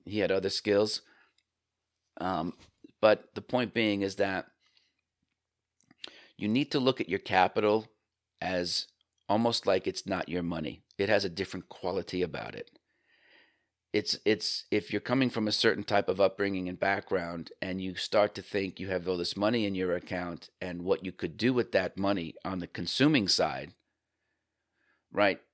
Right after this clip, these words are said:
You need to, you need to blow that up. First of all, savings is not equal to investing. You probably know that. Savings, in fact, is defined as the act of not consuming, just right as coldness is the absence of heat, darkness is the absence of light,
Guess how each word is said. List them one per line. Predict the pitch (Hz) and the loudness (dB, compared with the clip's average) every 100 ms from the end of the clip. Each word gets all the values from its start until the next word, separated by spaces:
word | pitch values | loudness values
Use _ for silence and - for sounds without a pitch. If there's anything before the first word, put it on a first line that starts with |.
| _ _ | _ _
You | 107 117 | -2 2
need | 120 110 | 0 -2
to, | 101 90 - | -4 -8 -6
you | 107 | -2
need | 107 - | -2 -4
to | 90 | -6
blow | 95 98 87 | 4 4 6
that | 82 98 | 4 2
up. | 90 - _ _ _ _ _ - | 2 0 _ _ _ _ _ -6
First | - 120 110 | 2 2 2
of | 95 | 2
all, | 90 | 2
savings | - 113 117 104 95 87 - - - | 4 4 4 4 0 0 -2 -4 -4
is | 87 92 | -6 -2
not | 92 90 | 0 -2
equal | 90 87 | -4 -8
to | - 90 | -4 -2
investing. | 87 78 73 - 85 | -2 -2 -4 -4 -6
You | 80 | -8
probably | - 85 78 82 | -8 -10 -8 -8
know | 82 67 | -6 -8
that. | 50 50 50 _ _ _ - - | -8 -14 -16 _ _ _ -20 -8
Savings, | - 143 143 139 120 107 | 2 6 6 6 4 4
in | 104 | 0
fact, | - 107 113 107 - | 0 0 0 -2 -6
is | 87 | -6
defined | - 95 104 117 117 | -6 -6 -4 -2 0
as | 90 90 | 0 0
the | 92 92 | 0 0
act | 98 - | 0 -2
of | 90 | -4
not | 95 80 - | -2 -4 -4
consuming, | 90 - 117 110 78 80 | -6 -2 0 -2 -4 -4
just | 92 - | -4 0
right | 92 98 - | 2 2 0
as | 85 - | -8 -10
coldness | - 107 110 98 90 | -6 -4 -2 -2 -2
is | 90 85 | -2 -2
the | 85 | 0
absence | 87 90 - 85 | 2 0 -2 -4
of | 78 - | -6 -6
heat, | 101 98 _ _ | -6 -6 _ _
darkness | 92 92 - 92 | 0 0 0 -4
is | 90 85 | -4 -2
the | 90 | 0
absence | 90 87 90 - | 0 -2 -8 -10
of | 85 95 | -8 -2
light, | 107 92 | 0 0